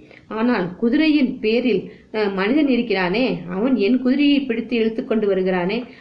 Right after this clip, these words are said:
ஐயா, அது கொஞ்சம் அபாயம்தான். ஓடி போய் எச்சரிக்கை பண்ணு" அப்படிங்கிறான்.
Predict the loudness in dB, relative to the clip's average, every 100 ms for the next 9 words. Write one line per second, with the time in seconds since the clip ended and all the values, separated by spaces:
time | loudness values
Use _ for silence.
0 | -20 -8 -4 -2 0 0 0 0 0 0
1 | -2 0 -2 -2 -2 -2 -2 0 0 0
2 | 0 0 0 0 -2 -4 -2 -4 -4 -4
3 | -6 -8 -8 -6 -8